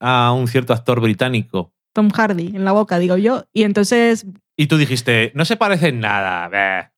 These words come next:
Speaker 2: No,
Speaker 1: ¿Y
Speaker 2: te
Speaker 1: qué?
Speaker 2: dije, "Es el Tom Hardy barato".
Speaker 1: Ok.
Speaker 2: Se parecía en la boca. La boca de Tom Hardy es muy especial. Y entonces busqué su nombre en I M D B,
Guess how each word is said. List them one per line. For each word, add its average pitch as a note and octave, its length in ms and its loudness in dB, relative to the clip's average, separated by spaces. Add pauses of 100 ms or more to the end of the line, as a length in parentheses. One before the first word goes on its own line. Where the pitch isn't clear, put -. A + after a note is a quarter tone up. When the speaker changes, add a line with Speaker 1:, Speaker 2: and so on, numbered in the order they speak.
(180)
Speaker 2:
No, B3+ 180 2
Speaker 1:
¿Y - 40 -2
Speaker 2:
te - 100 0
Speaker 1:
qué? A#3+ 60 2
Speaker 2:
dije, G#3+ 920 0
"Es E3+ 280 -10
el G3+ 520 0
Tom F#3+ 140 0
Hardy G3 240 0
barato". E3 500 -2 (260)
Speaker 1:
Ok. A#2+ 100 -4
Speaker 2:
Se A2+ 200 2
parecía A3+ 720 2
en G3 120 0
la F3 80 -2
boca. D#3+ 300 -4
La F3 80 -6
boca F3 200 -4
de F3+ 60 -2
Tom E3+ 180 -2
Hardy F3+ 220 -4
es F#3+ 40 0
muy F3+ 120 0
especial. - 400 -10 (460)
Y B3 500 4
entonces A3+ 800 2
busqué G#3 260 -2
su B3 120 0
nombre A3 380 2
en G#3+ 100 2
I G#3+ 100 2
M G#3+ 180 2
D A#3 140 0
B, D#4+ 240 0